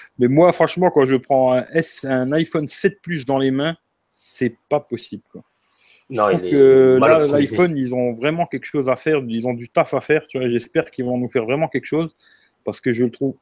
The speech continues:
Speaker 1: énorme pour un cinq virgule cinq pouces. Il est énorme, le téléphone.
Speaker 2: Ah, il est mal optimisé, non. C'est
Speaker 1: Ah
Speaker 2: ouf.
Speaker 1: ouais, c'est un truc de malade. Et j'avais le Xiaomi, là, aussi en cinq cinq.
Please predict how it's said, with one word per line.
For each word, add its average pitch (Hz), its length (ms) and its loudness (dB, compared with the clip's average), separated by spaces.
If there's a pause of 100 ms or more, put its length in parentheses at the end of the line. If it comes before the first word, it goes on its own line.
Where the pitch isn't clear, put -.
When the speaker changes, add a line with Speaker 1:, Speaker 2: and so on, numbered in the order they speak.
Speaker 1:
énorme 175 440 2
pour 123 200 -2
un 120 60 0
cinq 151 240 -4
virgule 131 300 -2
cinq 120 240 -8
pouces. - 280 -12
Il 113 100 -8
est 127 120 0
énorme, 123 320 0
le 107 80 -4
téléphone. 104 360 -10 (260)
Speaker 2:
Ah, 110 120 2
il 107 80 4
est 101 40 4
mal 107 140 4
optimisé, 107 480 -2
non. 90 220 -6
C'est - 180 -6
Speaker 1:
Ah 117 180 4
Speaker 2:
ouf. 120 100 2
Speaker 1:
ouais, 113 140 -6
c'est - 200 -6
un 113 120 -2
truc 139 280 -2
de 120 100 0
malade. 139 460 2
Et 117 40 0
j'avais 135 240 4
le 143 140 4
Xiaomi, 147 560 2
là, 175 180 4
aussi 135 260 0
en 139 100 0
cinq 143 320 -4
cinq. 180 320 -6